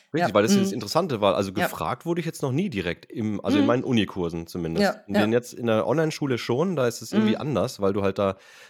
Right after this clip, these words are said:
Speaker 1: dann wirklich den direkten Kontakt hast, mal auch im Einzelunterricht, aber in der Gruppe,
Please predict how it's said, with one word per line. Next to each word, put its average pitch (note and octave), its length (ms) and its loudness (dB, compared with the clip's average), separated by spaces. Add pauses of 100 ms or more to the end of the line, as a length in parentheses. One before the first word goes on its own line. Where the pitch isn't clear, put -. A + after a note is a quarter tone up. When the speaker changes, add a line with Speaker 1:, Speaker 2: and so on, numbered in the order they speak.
Speaker 1:
dann G2+ 120 -6
wirklich A2+ 200 -4
den G#2 220 -4
direkten G#2 320 -4
Kontakt A2 500 -8
hast, D#3+ 300 -10
mal A#2 180 -2
auch F#2 140 -4
im - 80 -10
Einzelunterricht, D3+ 640 -6
aber G2+ 220 -2
in G#2+ 80 -4
der G2 100 -2
Gruppe, D#3+ 420 -2